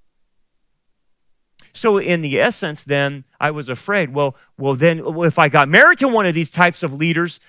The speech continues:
I wouldn't know what to do with them. They scare me. Not all men are bad men, right? Or not all women are bad women.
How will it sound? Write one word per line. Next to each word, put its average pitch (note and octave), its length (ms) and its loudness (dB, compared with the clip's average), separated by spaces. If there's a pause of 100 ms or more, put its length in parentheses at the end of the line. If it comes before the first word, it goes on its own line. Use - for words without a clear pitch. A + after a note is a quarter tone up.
I A#3 140 6
wouldn't C4 260 -2
know F3+ 100 4
what F#3+ 200 2
to B3+ 60 -8
do D#4 260 0
with C4+ 200 0
them. F#2+ 280 -4 (1200)
They F3+ 160 0
scare D4+ 440 2
me. A#2+ 440 -4 (580)
Not A#2+ 220 -2
all C#3 160 2
men E3 200 -4
are F#3+ 80 -2
bad F#3+ 280 2
men, C#3 460 -6 (440)
right? A#2+ 160 -14
Or B2+ 100 -10
not A2 140 -4
all C3+ 180 -2
women C#3 280 -6
are C#3+ 80 -8
bad B2 240 0
women. C#3 420 -8